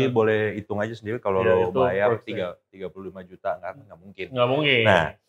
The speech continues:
Speaker 2: eh, lo dapet facility, ya sambil kita juga tahu, kita dapet feel-nya, "Oh begini toh jadi
Speaker 1: Mm-mm.
Speaker 2: tamu kita." Jadi kita juga tereducate.
Speaker 1: Iya, dari sisi lain ya, khususnya
Speaker 2: Betul.
Speaker 1: buat leader tuh penting.
Speaker 2: Mm-mm, penting banget.
Speaker 1: Mm-mm.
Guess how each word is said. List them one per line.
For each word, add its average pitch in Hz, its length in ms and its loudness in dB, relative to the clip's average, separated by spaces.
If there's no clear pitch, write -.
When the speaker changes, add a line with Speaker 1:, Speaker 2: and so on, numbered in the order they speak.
Speaker 2:
eh, 92 540 6
lo 104 80 4
dapet 95 260 0
facility, 98 640 -8
ya 92 320 -4
sambil 92 320 -8
kita 110 240 -12
juga 90 320 -8
tahu, 113 380 0
kita 170 240 -6
dapet 117 320 -2
feel-nya, 135 480 -4
"Oh 151 240 -14
begini 113 560 -6
toh 95 240 -10
jadi - 240 -10
Speaker 1:
Mm-mm. - 100 -10
Speaker 2:
tamu 92 240 -10
kita." - 240 -20
Jadi 98 300 -12
kita - 180 -16
juga 107 280 -12
tereducate. 101 440 -12
Speaker 1:
Iya, 135 120 6
dari 131 240 6
sisi 123 240 -10
lain 123 260 2
ya, 120 120 -2
khususnya 135 240 0
Speaker 2:
Betul. 113 160 6
Speaker 1:
buat 135 160 6
leader 135 300 -2
tuh 143 140 -10
penting. 131 200 -8
Speaker 2:
Mm-mm, 165 300 0
penting 113 260 -12
banget. 117 220 2
Speaker 1:
Mm-mm. 120 280 -16